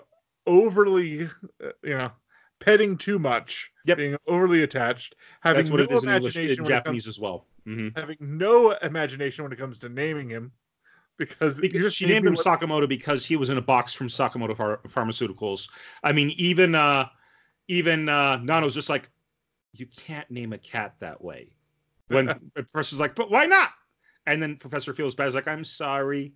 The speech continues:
Speaker 2: after, uh, the cat chews
Speaker 1: At least
Speaker 2: her out.
Speaker 1: <laughs> and then, then he's like, "At least call me Mister So-and-so."
Speaker 2: And one, and one, he's just like,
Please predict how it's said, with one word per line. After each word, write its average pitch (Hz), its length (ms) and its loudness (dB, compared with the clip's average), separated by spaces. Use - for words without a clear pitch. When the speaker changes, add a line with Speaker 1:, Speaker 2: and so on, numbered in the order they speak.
Speaker 2:
after, 120 560 0
uh, 113 240 0
the 113 140 -6
cat - 280 -4
chews 123 120 -2
Speaker 1:
At 123 60 6
least 196 120 0
Speaker 2:
her 101 60 -4
out. 101 260 -6
Speaker 1:
<laughs> - 40 -14
and 185 280 -2
then, 185 200 2
then 170 200 2
he's 160 120 2
like, 156 140 2
"At 170 100 -2
least 175 220 4
call 160 160 4
me 147 120 0
Mister 139 460 0
So-and-so." 117 520 -2
Speaker 2:
And 202 80 6
one, 214 280 2
and 226 100 -2
one, 247 100 4
he's 202 140 -2
just 226 160 -4
like, 196 220 2